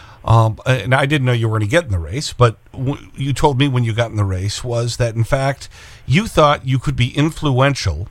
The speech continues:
in holding the, uh, se-, state Senate position and helping General Motors come back to Wisconsin. Can you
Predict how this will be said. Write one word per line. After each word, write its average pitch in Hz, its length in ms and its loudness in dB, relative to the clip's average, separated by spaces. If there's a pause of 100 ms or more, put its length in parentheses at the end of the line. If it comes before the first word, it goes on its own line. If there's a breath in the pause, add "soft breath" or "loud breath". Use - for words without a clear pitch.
(260)
in 117 120 6
holding 123 480 0
the, 107 320 0
uh, 107 80 -2
se-, - 240 -4
state 131 320 0
Senate 127 260 0
position 117 540 0
and 110 160 0
helping 139 400 0
General 120 320 2
Motors 113 340 -2
come 120 220 2
back 107 340 -2
to - 100 -2
Wisconsin. 90 720 0
Can 170 140 -4
you 208 140 -10